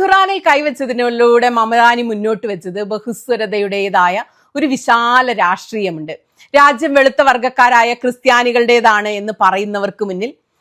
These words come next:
അമേരിക്ക അവിടെയുള്ള എല്ലാവരുടേതുമാണ് എന്നാണ് അദ്ദേഹം എല്ലാ കാലത്തും വിളിച്ചു പറയുന്നത്. മുസ്ലിങ്ങളെ അറപ്പോടെ വെറുപ്പോടെ കാണുന്നവർക്ക് മുന്നിൽ ന്യൂയോർക്ക് നഗരം എല്ലാവരുടേതുമാണ് എന്നാണ് അദ്ദേഹം വിളിച്ചു പറഞ്ഞത്. നഗരത്തിന്റെ വളർച്ചയ്ക്കായി ചോര നീരാക്കിയ,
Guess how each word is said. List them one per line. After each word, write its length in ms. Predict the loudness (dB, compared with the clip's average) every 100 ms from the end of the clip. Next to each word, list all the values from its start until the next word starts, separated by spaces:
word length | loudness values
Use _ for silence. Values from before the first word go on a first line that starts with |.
| _
അമേരിക്ക 440 | 0 4 2 2 2
അവിടെയുള്ള 640 | 2 2 0 2 4 2 2
എല്ലാവരുടേതുമാണ് 1300 | 0 4 4 4 0 2 2 2 2 0 0 0 -2
എന്നാണ് 440 | -4 -6 -2 -2
അദ്ദേഹം 320 | -2 -4 -8 -4
എല്ലാ 380 | 0 2 0 0
കാലത്തും 300 | -2 -2 -10
വിളിച്ചു 260 | -10 -10 -10
പറയുന്നത്. 400 | -10 -10 -10 -12 _ _ _
മുസ്ലിങ്ങളെ 600 | -4 -4 0 0 2 0 2
അറപ്പോടെ 540 | 2 2 0 0 0
വെറുപ്പോടെ 600 | 0 0 0 2 4 4 2
കാണുന്നവർക്ക് 540 | 0 0 -4 -6 -8
മുന്നിൽ 280 | -12 -10 -12 _ _ _
ന്യൂയോർക്ക് 520 | 2 4 6 4 2
നഗരം 380 | 0 2 0 0
എല്ലാവരുടേതുമാണ് 1120 | 0 4 4 4 2 2 2 2 2 2 0
എന്നാണ് 440 | -4 -10 -2 -2 -2
അദ്ദേഹം 420 | -4 -6 -6 -12 -6
വിളിച്ചു 280 | -6 -6 -4
പറഞ്ഞത്. 460 | -4 -4 -8 -10 -12 _ _ _
നഗരത്തിന്റെ 480 | 0 2 0 0 0
വളർച്ചയ്ക്കായി 720 | 2 0 -4 -8 -2 -2 -2
ചോര 380 | -4 -2 0 0
നീരാക്കിയ, 720 | -4 -2 -2 -2 -6 -4 -4